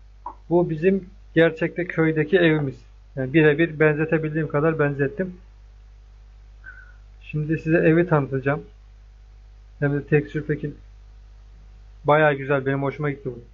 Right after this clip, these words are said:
texture pack. Hem de size onu göstermiş olacağım. Ee, öncelikle şöyle balkonlu bir ev. Gördüğünüz gibi. Bu merdivenlerin rengi biraz farklı olduğu için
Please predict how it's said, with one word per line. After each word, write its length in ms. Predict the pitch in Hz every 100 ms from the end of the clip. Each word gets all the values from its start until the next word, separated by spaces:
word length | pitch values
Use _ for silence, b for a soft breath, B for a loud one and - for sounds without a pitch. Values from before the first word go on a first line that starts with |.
| - - -
texture 320 | 127 120 131
pack. 180 | 165 175 b b b b - - -
Hem 180 | 147 147
de 80 |
size 160 | 147 151
onu 180 | 156 151
göstermiş 520 | 143 135 151 147 147
olacağım. 340 | 135 127 180 180 - - - - - - - - - - - - - - -
Ee, 40 | 147 139 135 135
öncelikle 720 | 151 160 160 180 180 180 - - - - - -
şöyle 240 | 156 156
balkonlu 520 | 151 156 151 160 160 143
bir 80 |
ev. 140 | 143 160 - - - - - - - - - - - - - - -
Gördüğünüz 400 | 139 139 135 131
gibi. 220 | 127 131 151 - - - - - - - - - - - - - - - -
Bu 120 | 143
merdivenlerin 680 | 139 143 147 160 165 165 165
rengi 300 | 165 160 160
biraz 240 | 156 160
farklı 340 | - 151 147 160
olduğu 180 | 156 156
için 280 | - 156